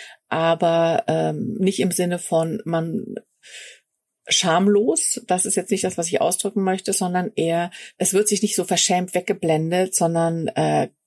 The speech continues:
Crave hat sich getraut oder die Serie hat sich getraut, einfach diese Liebesszenen, wie wir sie auch anderen Filmen kennen, total schön zu zeigen, in einer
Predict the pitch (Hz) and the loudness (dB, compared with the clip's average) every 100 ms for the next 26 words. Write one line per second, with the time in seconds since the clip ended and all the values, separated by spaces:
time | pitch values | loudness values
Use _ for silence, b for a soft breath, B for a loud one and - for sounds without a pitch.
0 | _ - 185 175 196 196 180 - - 170 | _ -2 2 2 2 0 0 0 -2 -4
1 | - 151 160 175 160 156 160 147 175 175 | -2 0 2 2 -2 -2 0 2 4 2
2 | - - - - - 151 170 - B B | 0 -4 -6 -8 0 2 2 -2 B B
3 | B _ 151 160 170 180 - 180 170 156 | B _ 2 2 2 -2 -2 -4 0 2
4 | 156 - B B - 180 233 294 - - | 2 0 B B -2 2 2 2 2 2
5 | 156 165 165 170 170 147 - 190 202 - | 0 0 -2 0 0 0 0 0 0 0
6 | 180 175 180 180 165 185 220 B - - | -4 -4 -4 -4 -2 -2 -6 B -12 -10
7 | - 170 175 - - 196 202 220 220 - | -4 0 2 2 2 2 6 6 4 0
8 | - - 175 143 170 208 247 381 - _ | -6 -4 0 2 2 4 2 2 -8 _
9 | - 165 165 135 | -6 -2 -2 -2